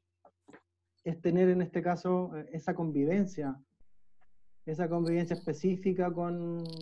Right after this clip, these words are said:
con la comida, ¿cierto? Lo que significa comer, eh, tomar el vaso de vino, conversar, ir a la cocina, cortar la,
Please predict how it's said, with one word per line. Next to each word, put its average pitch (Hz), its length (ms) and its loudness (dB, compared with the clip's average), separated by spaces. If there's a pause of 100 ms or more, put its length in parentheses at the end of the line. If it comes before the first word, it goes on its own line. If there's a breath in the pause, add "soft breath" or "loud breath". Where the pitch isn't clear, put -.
(260)
con 143 120 -8
la 143 100 -4
comida, 170 480 2
¿cierto? 170 280 -8
Lo 156 100 -2
que 143 80 -6
significa 147 540 -2
comer, 170 480 -2 (160)
eh, 143 200 -12 (340)
tomar 156 240 -4
el 156 140 -4
vaso 156 240 -6
de 143 80 -2
vino, 165 480 -2
conversar, 170 760 2
ir 156 100 2
a 147 40 0
la 143 120 2
cocina, 165 520 -2
cortar 165 440 -4
la, 135 580 -6